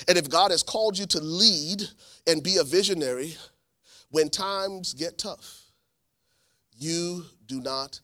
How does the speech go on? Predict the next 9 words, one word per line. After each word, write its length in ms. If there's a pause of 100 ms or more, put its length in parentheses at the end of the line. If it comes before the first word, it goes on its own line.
(220)
have 420 (260)
the 120
option 480 (300)
of 440 (340)
throwing 400 (220)
a 60
tantrum 520 (220)
and 140
getting 360